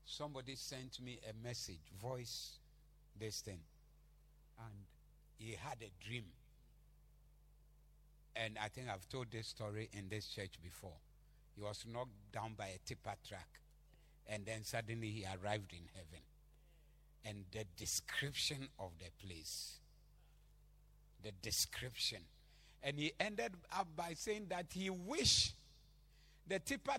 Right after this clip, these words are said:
truck really knocked him and he was in coma, like he won't wake up again. Because the, what he saw in the place, it pained him that he had to leave it and come back.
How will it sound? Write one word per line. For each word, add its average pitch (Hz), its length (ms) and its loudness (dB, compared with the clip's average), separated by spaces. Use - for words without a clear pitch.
truck 220 220 4
really 277 540 6
knocked 240 460 6
him 233 140 6
and 190 140 10
he 190 80 8
was 185 280 10
in 175 120 8
coma, 175 380 10
like 156 220 12
he 165 80 10
won't 175 160 8
wake 165 240 6
up - 140 6
again. 110 360 4
Because 165 260 12
the, 170 140 12
what 285 240 12
he 196 120 10
saw 233 280 12
in 190 160 10
the 131 140 8
place, 131 500 2
it 135 180 2
pained 165 240 6
him 143 220 4
that 120 180 6
he 113 60 2
had 120 180 6
to 120 80 -4
leave 110 240 0
it 104 220 -2
and 95 120 -8
come 95 240 -6
back. - 360 -12